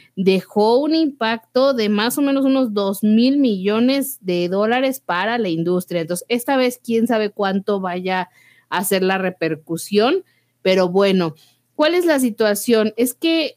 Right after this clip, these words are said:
em, gran parte de lo que está sucediendo dicen que es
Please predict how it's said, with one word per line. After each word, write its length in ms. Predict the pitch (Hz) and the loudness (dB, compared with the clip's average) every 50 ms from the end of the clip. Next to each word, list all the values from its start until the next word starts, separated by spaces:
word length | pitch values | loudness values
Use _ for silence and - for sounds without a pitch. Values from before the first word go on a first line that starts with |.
| _ _ | _ _
em, 540 | - 247 226 208 208 208 208 202 202 208 208 - - | 0 2 4 4 6 4 4 2 2 -2 -4 -4 -2
gran 360 | 262 196 214 240 269 320 339 | 0 2 2 2 0 0 -2
parte 240 | - 330 339 - 339 | -2 -4 -2 -2 -2
de 60 | 320 | 0
lo 100 | 277 240 | -2 -2
que 80 | - 220 | -4 -6
está 220 | 220 - 247 247 | -4 -4 -4 -4
sucediendo 920 | - 277 262 - 294 277 277 285 277 262 233 208 196 208 208 226 226 - _ _ - | -2 -4 -2 -2 -2 -2 0 0 0 0 0 0 0 0 0 -2 -2 -6 _ _ -10
dicen 760 | 214 208 269 311 339 330 - - - - 196 196 202 214 196 | -4 0 0 2 2 0 -2 -4 -4 -4 -2 -2 -2 -2 -2
que 480 | - 220 202 202 202 214 226 240 254 277 | -2 -2 -2 0 0 0 2 2 2 0
es 240 | 269 269 - - | -2 -4 -8 -10